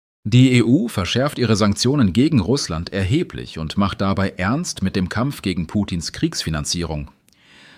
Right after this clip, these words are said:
Das neunzehnte Sanktionspaket sieht vor, dass bereits zweitausendsiebenundzwanzig, ein Jahr früher als geplant, ein vollständiges Importverbot für russisches Flüssigerdgas in Kraft tritt.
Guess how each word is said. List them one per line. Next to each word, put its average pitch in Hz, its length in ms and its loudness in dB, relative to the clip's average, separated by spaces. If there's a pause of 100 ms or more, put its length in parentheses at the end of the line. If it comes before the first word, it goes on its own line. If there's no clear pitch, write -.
(120)
Das 107 300 2
neunzehnte 107 540 4
Sanktionspaket 80 800 -2
sieht 87 160 -4
vor, 165 400 -2
dass 101 280 -4
bereits 101 380 -2
zweitausendsiebenundzwanzig, 98 1700 -2
ein 98 260 2
Jahr 95 220 2
früher 120 360 2
als 90 180 -4
geplant, 95 480 -4 (360)
ein 101 160 0
vollständiges 123 680 0
Importverbot 113 760 -4
für - 220 -6
russisches 127 600 -4
Flüssigerdgas 95 880 -4
in 123 120 0
Kraft - 400 -8
tritt. - 400 -6